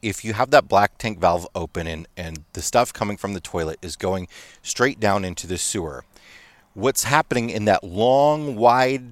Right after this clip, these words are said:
not very tall tank is that the solids are just dropping in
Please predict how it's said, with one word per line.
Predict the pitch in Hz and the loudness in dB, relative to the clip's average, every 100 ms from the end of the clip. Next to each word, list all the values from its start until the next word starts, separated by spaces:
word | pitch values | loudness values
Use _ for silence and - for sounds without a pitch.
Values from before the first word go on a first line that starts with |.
| - _ _ | -20 _ _
not | 117 123 131 | -2 0 0
very | 135 135 139 | -2 -2 -4
tall | - - 123 120 123 | -8 0 2 2 0
tank | - - 143 87 80 - - _ _ - - - - | -4 -4 -2 -4 -8 -16 -20 _ _ -20 -20 -20 -6
is | 107 87 | -4 0
that | 95 90 | -2 -2
the | 92 | -4
solids | 82 - 120 113 131 143 120 110 | -6 -2 2 2 4 2 2 0
are | 95 | 0
just | 95 95 90 | 0 -4 -6
dropping | 82 98 98 160 127 | -2 2 4 2 2
in | 120 113 127 | 2 0 -2